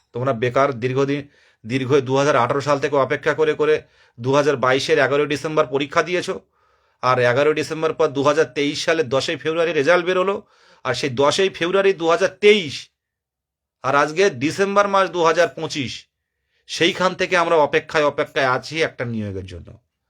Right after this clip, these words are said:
নিয়োগ পেয়েছি কিন্তু ভ্যাকান্সি নেই। তার অপর কি হচ্ছে, সেই অল্প,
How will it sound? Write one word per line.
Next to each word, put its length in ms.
নিয়োগ 500
পেয়েছি 400
কিন্তু 220
ভ্যাকান্সি 520
নেই। 220
তার 220
অপর 520
কি 140
হচ্ছে, 360
সেই 160
অল্প, 680